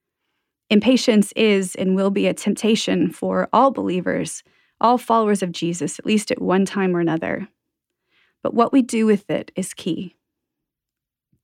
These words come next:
In impatience, we will be tempted to bail, to give up on God's plan, his working out of our destiny, goodness, and leadership in our lives. And if we give in,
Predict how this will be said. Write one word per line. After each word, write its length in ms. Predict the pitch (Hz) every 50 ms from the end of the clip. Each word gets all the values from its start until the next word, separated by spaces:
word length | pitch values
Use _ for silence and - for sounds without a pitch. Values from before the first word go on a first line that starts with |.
| _ _ _ _ _ _ -
In 180 | 254 240 233
impatience, 800 | 233 220 214 202 - 220 208 202 - - 202 202 208 - - -
we 160 | 196 196 196
will 160 | 202 202 208
be 120 | 190 220 214
tempted 420 | 214 - 208 202 202 - 220 208
to 60 | 220 208
bail, 420 | 226 226 220 185 - - 175 - _ _ _ _ _ _ _ _ _ _ _ _ _ _ _
to 100 | - -
give 160 | 196 208 214 233
up 180 | 233 226 226
on 140 | 196 196 202
God's 320 | 180 196 190 190 190 -
plan, 560 | - _ - 180 165 170 175 - - - 180 _ _ _ _ _ _ _ _ _ _ _
his 260 | - 220 190 190 -
working 380 | 202 208 214 214 233 233 220
out 300 | 208 208 208 208 214 -
of 80 | - 190
our 100 | - -
destiny, 840 | 196 - - - 208 - - - 202 196 196 196 190 185 185 190 - _ _ _ _ _
goodness, 560 | - 220 208 196 214 202 196 196 196 196 - -
and 100 | 185 180
leadership 400 | 185 190 202 190 - - - -
in 80 | 185
our 120 | 185 180 165
lives. 520 | 165 165 156 - - 180 - - - - _ _ _ _ _ _ _ _ _ _ _ _ _ _ _ _ -
And 80 | - 190
if 140 | 202 208 -
we 100 | 269 277
give 260 | 262 320 330 294 240
in, 380 | 247 214 185 - - - 180